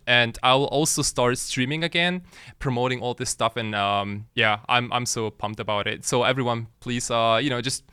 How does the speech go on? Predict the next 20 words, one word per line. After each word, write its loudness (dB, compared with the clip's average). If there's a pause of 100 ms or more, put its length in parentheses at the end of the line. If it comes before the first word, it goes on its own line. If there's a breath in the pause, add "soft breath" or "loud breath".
(140)
take 0
a 2
few 0
minutes 0
off 2
and, -4
uh, 4
just -6
go 0
to -4
sawatarix 0
dot -6
com 0
if -10
you -6
feel -6
like -2
it, -4
and -8 (1000 soft breath)
yeah. 4